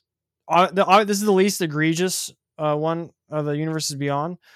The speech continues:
because I'm a fan of <laughs> Lord of the Rings. Um, uh, I love those movies. We, I pretty sure I gushed about it quite a bit whenever we talked about this. Gosh, this is probably, I heard, like,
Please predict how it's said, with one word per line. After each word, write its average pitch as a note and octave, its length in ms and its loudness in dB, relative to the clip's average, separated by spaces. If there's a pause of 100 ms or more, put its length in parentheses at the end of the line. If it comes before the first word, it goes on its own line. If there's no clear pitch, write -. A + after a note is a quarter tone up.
(240)
because D3 300 -2
I'm C#3 300 0
a B2 160 -2
fan C3+ 300 -4
of D#3 160 -2
<laughs> C3 40 8
Lord G#3 140 10
of G#3 80 10
the G3+ 400 8
Rings. A#3+ 220 2 (380)
Um, D#3+ 600 4 (560)
uh, D3 380 0
I D3+ 120 4
love D3+ 280 4
those D3 500 0
movies. D3+ 680 -2
We, D3+ 120 -6 (320)
I C#3+ 280 0 (300)
pretty F#3 180 0
sure E3 160 -2
I C#3 100 0
gushed C3 360 0
about C3+ 240 -2
it A#2+ 60 -10
quite C#3+ 240 -2
a C3 60 -2
bit C3 360 -4 (140)
whenever C3+ 320 -4
we C3+ 100 -4
talked C3+ 280 -2
about C#3 200 -4
this. C3 340 -4 (520)
Gosh, C#3+ 320 2
this E3+ 100 -2
is D#3 60 -8
probably, C#3+ 340 0 (840)
I C3+ 40 -6
heard, D#3 220 4
like, C3 200 0